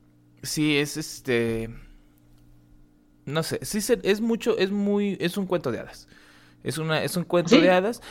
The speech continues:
Speaker 1: y, y ese es el punto. O sea, si me hubieras pasado esto como una caricatura, si me hubieras pasado esto como una
Speaker 2: <laughs>
Speaker 1: comedia romántica,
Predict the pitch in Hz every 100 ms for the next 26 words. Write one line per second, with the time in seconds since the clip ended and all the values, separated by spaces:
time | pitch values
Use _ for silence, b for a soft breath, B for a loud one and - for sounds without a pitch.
0 | B - 190 233 262 - 214 233 247 254
1 | 240 277 - 95 120 143 151 180 185 240
2 | 277 240 226 220 214 220 196 156 143 160
3 | 160 139 127 117 117 110 110 123 175 180
4 | 156 160 170 - - 123 120 123 135 165
5 | 190 196 123 113 - b - 113 113 113
6 | 117 110 110